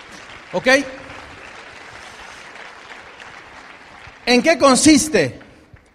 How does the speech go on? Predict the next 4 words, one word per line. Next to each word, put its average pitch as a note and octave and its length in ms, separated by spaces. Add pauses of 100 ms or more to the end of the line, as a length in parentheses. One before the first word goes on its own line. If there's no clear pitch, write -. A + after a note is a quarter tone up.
(760)
el D#3+ 160
calificar? E3 600 (1400)
Cadencia. D3 720 (1700)
Cadencia. F#3 680